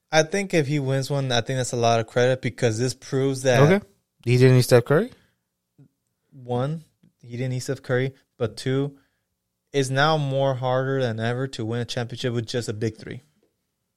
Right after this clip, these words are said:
Speaker 2: Okay.
Speaker 1: Because, you know,
Speaker 2: Because of
Speaker 1: LeBron
Speaker 2: LeBron James.
Speaker 1: LeBron and A D, but A D got hurt. You know,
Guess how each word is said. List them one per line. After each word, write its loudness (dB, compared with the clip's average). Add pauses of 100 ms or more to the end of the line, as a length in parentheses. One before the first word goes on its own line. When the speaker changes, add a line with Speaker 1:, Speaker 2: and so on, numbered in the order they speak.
(1900)
Speaker 2:
Okay. -2 (260)
Speaker 1:
Because, -4
you -6
know, -6 (680)
Speaker 2:
Because 4
of 10
Speaker 1:
LeBron 8
Speaker 2:
LeBron 10
James. 6
Speaker 1:
LeBron -4 (120)
and -8
A -2
D, -4 (540)
but -6
A -2
D -4
got -4
hurt. -10 (580)
You -6
know, -6